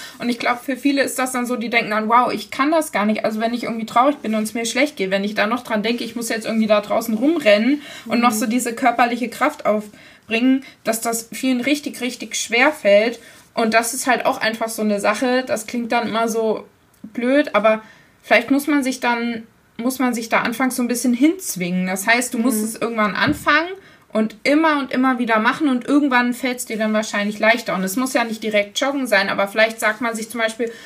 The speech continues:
Speaker 1: "Okay, ich würd jetzt gern einfach, äh, drei Tafeln Schokolade essen, aber nein, ich geh jetzt raus, ich überwinde mich jetzt, ich mach jetzt einen großen Spaziergang, hör dabei irgendwie meine Lieblingsmusik oder einen Podcast oder so und atme mal ganz tief durch."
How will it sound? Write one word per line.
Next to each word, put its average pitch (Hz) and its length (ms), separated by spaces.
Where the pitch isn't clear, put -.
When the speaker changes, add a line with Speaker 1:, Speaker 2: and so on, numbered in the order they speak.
Speaker 1:
"Okay, 269 380
ich 262 140
würd 247 160
jetzt 233 180
gern 220 220
einfach, 233 360
äh, 220 200
drei 226 180
Tafeln 233 300
Schokolade 233 420
essen, 208 300
aber 208 180
nein, 214 300
ich - 160
geh 254 100
jetzt 247 320
raus, 277 400
ich 247 100
überwinde 226 420
mich 302 140
jetzt, 302 320
ich 226 100
mach 247 140
jetzt 262 180
einen 247 80
großen 262 300
Spaziergang, 247 800
hör 214 100
dabei 202 320
irgendwie 214 240
meine 202 300
Lieblingsmusik 247 800
oder 190 220
einen 185 240
Podcast 294 440
oder 208 240
so 214 200
und 214 120
atme 196 320
mal 208 160
ganz 208 260
tief - 240
durch." 262 320